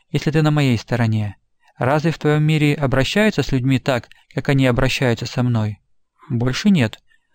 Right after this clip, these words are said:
Но даже если ты прав, нельзя забывать о тридцати тысячах человек, живущих на Элсвере».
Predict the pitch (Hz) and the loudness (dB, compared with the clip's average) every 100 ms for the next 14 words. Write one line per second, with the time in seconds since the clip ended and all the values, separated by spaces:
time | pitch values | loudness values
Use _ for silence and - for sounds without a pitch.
0 | _ - 123 127 165 147 143 - 135 135 | _ -2 0 2 2 2 0 0 -4 -4
1 | - 170 190 - _ _ 180 185 165 127 | 0 0 0 -6 _ _ 2 2 2 2
2 | 127 123 127 - 143 117 127 - - 180 | 2 2 2 0 -4 -4 -6 -8 -8 -4
3 | 165 - - 123 - - 117 120 160 - | -4 -6 -4 -6 -6 -6 -2 0 0 -4
4 | - _ - 117 120 135 - 147 139 131 | -20 _ -6 -2 2 0 -2 -4 -2 -2
5 | - 117 - 123 127 117 | -2 -4 -4 -10 -10 -12